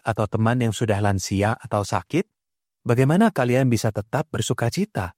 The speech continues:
Kita akan membahas hal itu di artikel berikutnya. Apa jawaban saudara? Apa saja yang bisa membuat para lansia tidak bersukacita lagi? Bagaimana para lansia bisa tetap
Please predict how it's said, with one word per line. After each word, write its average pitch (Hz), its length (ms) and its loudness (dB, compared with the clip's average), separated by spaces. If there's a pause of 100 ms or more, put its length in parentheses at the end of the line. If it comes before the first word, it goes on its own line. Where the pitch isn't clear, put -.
(540)
Kita 107 320 0
akan 98 240 0
membahas 101 480 0
hal 131 160 -2
itu 110 560 -2
di 120 80 -2
artikel 104 560 -2
berikutnya. 92 720 -4 (1120)
Apa 120 320 0
jawaban 113 400 2
saudara? 101 560 0 (1200)
Apa 156 240 -2
saja 190 320 0
yang 113 240 2
bisa 127 200 -2
membuat 107 440 2
para 107 200 0
lansia 98 600 0
tidak 107 360 -2
bersukacita 123 560 -4
lagi? 139 400 -2 (1040)
Bagaimana 104 640 0
para 123 200 0
lansia 107 600 0
bisa 113 320 -4
tetap - 320 -6